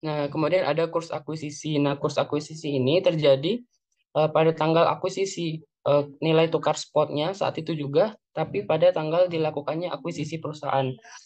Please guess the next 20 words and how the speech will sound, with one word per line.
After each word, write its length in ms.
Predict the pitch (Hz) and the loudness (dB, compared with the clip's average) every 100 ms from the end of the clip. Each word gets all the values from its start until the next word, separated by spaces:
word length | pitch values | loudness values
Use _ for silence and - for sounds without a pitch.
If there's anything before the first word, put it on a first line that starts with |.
| _ _ - | _ _ 0
Kemudian 480 | 156 160 147 175 - | 4 4 6 4 4
ada 280 | 147 156 175 | 2 4 4
saldo 320 | 175 165 160 | 4 4 6
laba 480 | 180 156 143 160 226 | 6 6 4 2 2
pra 200 | - 156 | -2 -4
akuisisi. 720 | 143 - 156 151 135 - 185 262 - _ - - | -4 -6 -8 -8 -10 -2 0 0 -6 _ -20 -10
Nah, 80 | - | -4
saldo 320 | 156 147 156 | 0 2 6
laba 320 | 160 151 170 170 - _ _ - | 6 6 4 2 -14 _ _ 0
pra 160 | 151 | 0
akuisisi 400 | 156 170 160 156 | 0 -2 -2 0
ini 160 | 175 214 | 2 4
adalah 240 | 190 214 | 4 4
saldo 560 | 208 160 156 175 220 - 160 | 2 0 2 0 -2 -6 -4
laba 320 | 147 147 185 | -2 2 2
pada 200 | 185 165 | 2 0
saat 280 | 160 165 - | -2 -2 -4
ekuitas 560 | - 160 170 170 196 - | -10 -8 -6 -2 -4 -4
diakuisisi 640 | 160 143 147 165 160 160 | -2 -2 -2 -8 -8 -2
oleh 400 | 156 156 147 - | 0 2 0 -6